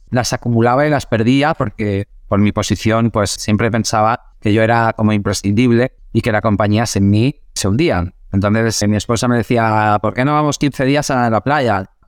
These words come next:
descansar?". Y yo me llevaba el portátil, el celular, me llevaba todo, estaba todo el día mirando el email. Le decía, "No, no, ve tú a la piscina o a la playa y yo voy en un rato". Y en un rato era que ella se iba a las nueve de la mañana a la playa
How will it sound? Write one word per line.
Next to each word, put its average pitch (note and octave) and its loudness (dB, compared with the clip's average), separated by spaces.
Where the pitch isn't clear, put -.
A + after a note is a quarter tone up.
descansar?". G#2 -4
Y - 2
yo A2 4
me B2 2
llevaba G#2+ 2
el A2+ 0
portátil, A#2 0
el F#2+ 2
celular, A2+ 2
me F#2 0
llevaba F#2+ 2
todo, A#2 0
estaba A2+ 0
todo A2+ 2
el A2+ 2
día A2+ 2
mirando A2+ 2
el C3 2
email. A#2+ 2
Le A#2+ 0
decía, A#2 0
"No, C#3+ 2
no, D3+ 0
ve C#3 0
tú D3+ 2
a D3+ 4
la D3+ 0
piscina D3 0
o C#3+ 2
a C#3 2
la C3+ 0
playa D#3 2
y C#3 2
yo C#3+ 2
voy C#3 0
en C3+ 2
un B2 2
rato". B2 0
Y G2 2
en G2+ 2
un A2+ 4
rato A#2+ 0
era A#2+ 0
que A2+ -2
ella A2+ 2
se A#2 0
iba A#2 2
a - 0
las A2+ -2
nueve A2+ 0
de A2+ 2
la A2+ 0
mañana A2+ 2
a - 0
la G#2+ 0
playa C3 0